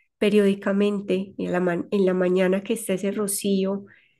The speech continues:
en la hierbita, si tienen esa oportunidad, o cuando saquen a sus mascotas en un parque, descálcense, aprovechen. Eso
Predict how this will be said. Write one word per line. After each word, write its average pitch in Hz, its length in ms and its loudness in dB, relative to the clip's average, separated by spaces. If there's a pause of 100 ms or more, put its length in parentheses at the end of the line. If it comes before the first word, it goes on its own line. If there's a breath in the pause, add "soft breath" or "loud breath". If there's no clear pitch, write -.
(260 loud breath)
en 190 160 4
la 185 120 4
hierbita, 196 680 0
si 202 160 -10
tienen 196 340 -2
esa 208 180 -2
oportunidad, 190 800 2
o 208 100 -4
cuando 185 280 -2
saquen 190 420 -4
a 208 60 -2
sus 202 200 -2
mascotas 185 760 -4
en 202 160 0
un 175 140 -4
parque, 185 340 -4
descálcense, 196 1000 -2
aprovechen. 190 880 0 (400 loud breath)
Eso 208 480 0